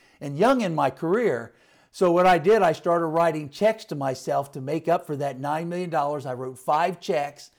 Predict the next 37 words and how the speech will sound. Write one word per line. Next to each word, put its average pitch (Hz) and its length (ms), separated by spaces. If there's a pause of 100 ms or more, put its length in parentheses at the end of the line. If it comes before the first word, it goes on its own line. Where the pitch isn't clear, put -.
(280)
And 156 120
I 160 80
thought 180 200
if 160 140
I 156 80
ever 214 160
went 226 220
to 202 60
trial, 196 500
I 156 80
could 156 200
show 180 240
the 151 260
stock 214 460
option 127 440
documents 135 680 (300)
that 160 140
I 147 140
have 143 460 (220)
that, 151 220
look, 214 200
the 147 100
company 202 380
was 175 200
gonna 175 280
owe 269 220
me 220 180
that. 110 360 (260)
So - 140
I 180 120
only 226 220
took 233 420
what 196 160
was 165 200
owed 185 220
to 143 60
me. 117 340